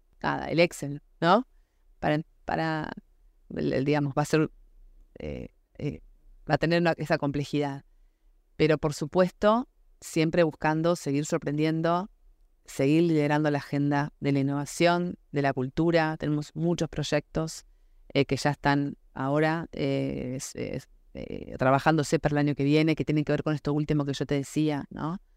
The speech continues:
Cómo impactamos en la gente, cómo hablamos de ciertos temas que hasta ahora no fu-, no han sido tocados,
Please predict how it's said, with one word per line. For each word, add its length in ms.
Cómo 180
impactamos 480
en 40
la 80
gente, 720
cómo 220
hablamos 420
de 80
ciertos 340
temas 240
que 80
hasta 140
ahora 100
no 60
fu-, 160
no 60
han 80
sido 220
tocados, 720